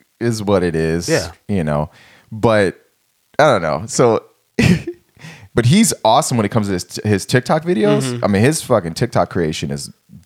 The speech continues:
Speaker 1: dope. You know, so just using that platform, but it, I thought it was really cool how they, he marketed, uh, how Charlie marketed that song
Speaker 2: Mm-hmm.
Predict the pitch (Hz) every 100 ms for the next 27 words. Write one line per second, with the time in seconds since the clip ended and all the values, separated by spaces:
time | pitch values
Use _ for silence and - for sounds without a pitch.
0 | _ - 101 - - _ _ _ _ _
1 | - 90 85 76 78 110 98 95 147 127
2 | 131 143 135 113 95 - - 101 - -
3 | 92 92 127 - 127 - 156 165 123 90
4 | 104 107 95 - 98 92 87 82 - _
5 | _ _ - 95 90 85 85 - 76 82
6 | 95 92 - 104 95 95 95 95 95 87
7 | 85 - - _ _ 87 87 101 90 -
8 | - 113 113 92 90 90 95 98 87 -
9 | 78 - - 92 101 92 80 80 117 123
10 | 113